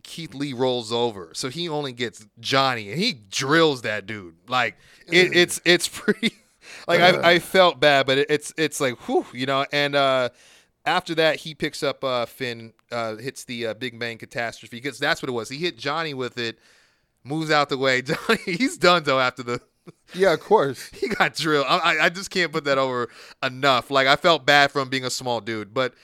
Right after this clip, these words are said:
Speaker 1: he would get the Big Bang Catastrophe, retain, looking like a million bucks. Cole comes out. You know, they do the respective, we're staring down, holding our respective titles up, you know,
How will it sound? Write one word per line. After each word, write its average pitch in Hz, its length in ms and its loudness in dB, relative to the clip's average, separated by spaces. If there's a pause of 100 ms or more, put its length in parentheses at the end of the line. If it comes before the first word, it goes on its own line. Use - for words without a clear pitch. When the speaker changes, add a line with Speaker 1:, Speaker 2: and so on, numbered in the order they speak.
(180)
Speaker 1:
he 170 100 -6
would 165 80 -6
get 160 80 -2
the 147 80 -16
Big 143 160 -6
Bang 147 180 0
Catastrophe, 127 720 -4
retain, 113 640 -8 (400)
looking 127 260 -8
like 120 120 -4
a 110 60 -10
million 120 340 -10
bucks. 107 380 -4
Cole 135 320 -4
comes 117 320 -12
out. 110 320 -2 (100)
You 175 140 -8
know, 123 100 -6
they 160 140 -6
do 156 160 -8
the 139 100 -6
respective, 127 640 -6
we're 170 140 -4
staring 147 400 -8
down, 135 360 -6
holding 135 300 -6
our 135 140 -6
respective 131 600 -10
titles 123 460 -6
up, 117 260 -4
you 123 60 -12
know, 113 340 -8